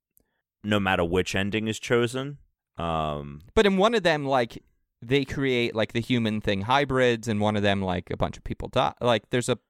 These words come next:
Speaker 2: bunch of different outcomes.
Speaker 1: Right, but that only, but that only, I guess, I mean, story-wise, affects the people that go to live in the next galaxy.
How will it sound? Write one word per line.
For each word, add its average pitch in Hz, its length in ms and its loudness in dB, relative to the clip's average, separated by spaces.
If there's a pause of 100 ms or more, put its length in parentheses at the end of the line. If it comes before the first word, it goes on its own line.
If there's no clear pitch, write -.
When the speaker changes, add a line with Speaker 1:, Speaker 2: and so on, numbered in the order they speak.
(300)
Speaker 2:
bunch 190 220 -2
of 143 60 -4
different 110 380 -4
outcomes. - 440 -6 (180)
Speaker 1:
Right, 104 460 4
but 113 180 0
that 143 180 2
only, 131 460 0
but 113 320 -2
that 135 220 2
only, 127 500 2
I 104 120 2
guess, 101 420 -2
I 101 100 0
mean, 98 240 -2
story-wise, 92 800 4
affects - 480 -4
the 98 120 -4
people 98 340 0
that 87 180 -4
go 95 220 2
to 92 200 -4
live 90 640 -4
in 87 360 -4
the 85 100 -6
next 82 420 -10
galaxy. - 640 -10